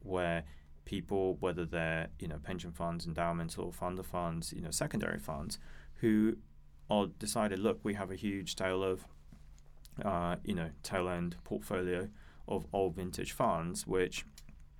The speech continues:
are becoming an administrative burden. You know, there's relatively little nav.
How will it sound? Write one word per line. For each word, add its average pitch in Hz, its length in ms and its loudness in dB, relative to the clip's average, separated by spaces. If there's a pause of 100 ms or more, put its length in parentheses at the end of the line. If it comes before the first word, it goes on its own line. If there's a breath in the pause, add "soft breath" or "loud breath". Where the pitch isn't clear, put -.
(280)
are 98 80 2
becoming 85 500 0
an 80 100 0
administrative 85 760 -2
burden. 104 520 4 (280 loud breath)
You - 80 -4
know, 85 100 -2
there's 80 200 -2
relatively 80 540 -2
little 80 300 -4
nav. 85 520 0